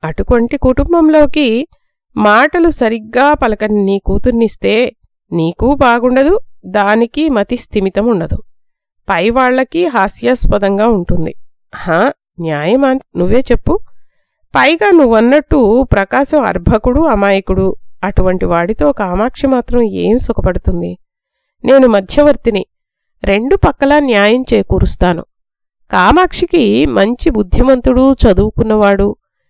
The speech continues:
నీ ఇంట్లో ఇంటి అల్లుడిగా ఉండేవాడు, మంచి వరుణ్ణి నేనే చూస్తాను.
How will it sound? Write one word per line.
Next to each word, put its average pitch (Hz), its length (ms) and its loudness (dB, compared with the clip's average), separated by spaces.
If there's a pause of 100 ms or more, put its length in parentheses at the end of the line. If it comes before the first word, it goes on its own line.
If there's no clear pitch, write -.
(200)
నీ 254 240 2
ఇంట్లో 349 320 2
ఇంటి 247 400 0
అల్లుడిగా 240 500 2
ఉండేవాడు, 196 760 0 (120)
మంచి 208 440 -2
వరుణ్ణి 208 480 0
నేనే 208 320 0
చూస్తాను. 190 600 -2